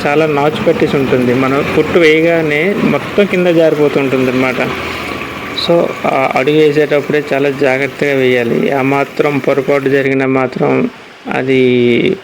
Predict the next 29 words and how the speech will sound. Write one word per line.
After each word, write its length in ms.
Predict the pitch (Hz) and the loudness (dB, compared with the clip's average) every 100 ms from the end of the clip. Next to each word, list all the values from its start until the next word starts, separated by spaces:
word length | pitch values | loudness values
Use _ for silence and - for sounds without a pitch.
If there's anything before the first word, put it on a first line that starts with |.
| - | 0
పూరించలేని 560 | 143 143 139 139 139 131 | 4 4 2 0 0 0
నష్టం 300 | 131 - 139 | -2 -2 -2
అయితే 240 | 135 151 | 0 0
మనం 420 | 139 131 135 131 127 - 135 | 0 0 0 -2 -4 -4 0
చవి 100 | 131 | 2
చూడాల్సి 380 | 139 135 127 | 4 4 2
వస్తుంది. 460 | 131 117 - 131 127 185 - - - - - - - - - - - - - - - | 0 -2 -4 -4 -4 -8 -12 -14 -14 -14 -14 -14 -12 -12 -12 -12 -14 -12 -12 -6 -4
ఇక 100 | 135 | -2
సాయంకాలం 480 | 131 135 139 143 147 | -2 -2 0 0 2
వరకు 340 | 143 139 151 | 0 2 4
అక్కడే 540 | 143 127 147 139 123 - | 4 2 0 0 0 -2
స్పెండ్ 380 | - - 127 127 | -6 -2 0 2
చేసాం, 380 | 131 120 139 143 | 2 0 0 0
సుమారు 640 | 139 127 127 127 123 113 - - - 139 | -2 0 2 2 2 0 -4 -16 -6 -2
ఐదు 160 | 131 | 2
వరకు 300 | 135 127 139 | 2 2 2
కూడా. 360 | 123 123 139 202 - - - | 2 2 2 -2 -6 -8 -2
ఒక 140 | 131 | 0
పక్క 300 | 127 127 - | 0 -2 -2
<laughs> 1040 | 165 147 131 120 113 - - - - 120 143 | 0 2 2 2 2 0 -2 -2 0 0 2
వాటర్ 400 | 127 120 127 143 | 2 2 2 2
వస్తుంటే 500 | 135 - 139 135 156 | 2 0 0 2 0
ఇంకో 180 | 143 135 | 0 -2
పక్క 300 | 143 127 147 | -2 -2 -2
చుట్టూ 560 | 139 - - 147 127 117 - - - | -2 -6 0 2 2 0 -6 -10 -2
అడవిని 440 | 135 143 151 139 123 | 0 2 0 0 -2
కాల్ 200 | 131 135 143 | -2 0 0
చేస్తున్నారు 420 | 135 139 123 131 | 0 0 2 2
చుట్టుపక్కల 540 | 135 - - 135 135 | 0 -4 -2 0 2